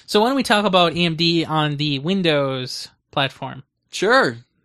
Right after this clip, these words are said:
Speaker 1: Now, you
Speaker 2: What other platform are they on?
Speaker 1: None.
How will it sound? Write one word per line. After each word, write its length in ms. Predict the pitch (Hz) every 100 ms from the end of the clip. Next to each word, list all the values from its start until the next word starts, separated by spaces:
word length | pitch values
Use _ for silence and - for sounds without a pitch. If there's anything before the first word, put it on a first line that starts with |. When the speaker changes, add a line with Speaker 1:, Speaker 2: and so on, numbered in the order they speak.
| _ _
Speaker 1:
Now, 340 | 160 151 143 -
you 300 | 180 170 160 151
Speaker 2:
What 260 | 160 180
other 180 | 190 175
platform 340 | 180 180 175
are 60 | 165
they 120 | 156
on? 320 | 165 180 135 143 _ _ -
Speaker 1:
None. 300 | 151 143